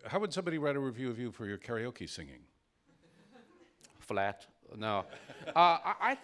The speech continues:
Speaker 2: I don't know. I, I do, I, I tend to hide behind other people's voices in my singing. And so it's more like, "Oh, is that, was that a good Dean Martin? Or is this a, a, a worthy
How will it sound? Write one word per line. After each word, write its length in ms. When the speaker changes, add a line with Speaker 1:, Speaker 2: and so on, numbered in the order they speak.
Speaker 2:
I 120
don't 280
know. 440
I, 380
I 60
do, 460
I, 160
I 60
tend 220
to 60
hide 760
behind 720
other 220
people's 380
voices 460
in 100
my 180
singing. 500
And 240
so 580
it's 280
more 320
like, 380
"Oh, 340
is 140
that, 220
was 100
that 140
a 20
good 220
Dean 240
Martin? 600
Or 160
is 140
this 160
a, 100
a, 240
a 80
worthy 360